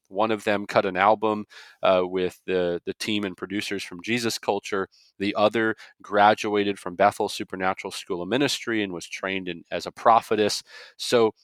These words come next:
I grew up in a family full of singers. Both my sisters play the lights out on the piano. They can play by ear. They can play Royal Conservatory. Gifted and talented, beautiful women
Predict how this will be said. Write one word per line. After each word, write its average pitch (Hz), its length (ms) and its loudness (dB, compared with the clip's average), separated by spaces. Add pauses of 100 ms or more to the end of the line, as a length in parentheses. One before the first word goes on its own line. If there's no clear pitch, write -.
(120)
I 127 200 6
grew 117 280 0
up 110 180 4
in 101 80 -6
a 95 80 -6
family 104 440 -4
full 95 200 -6
of 87 120 -6
singers. 127 520 -2
Both 110 300 2
my 104 140 -2
sisters - 460 -6
play 98 220 -2
the 90 120 0
lights 95 320 0
out 101 260 2
on 95 100 -8
the 87 80 -10
piano. 107 440 0 (440)
They 110 120 2
can 104 180 -8
play 104 200 0
by 90 300 0
ear. 117 360 2
They 95 160 -2
can 90 280 -10
play 92 200 -6
Royal 90 260 -4
Conservatory. 101 920 -4 (320)
Gifted 123 400 2
and 98 180 -2
talented, 107 800 0 (640)
beautiful 131 580 2
women 113 360 -2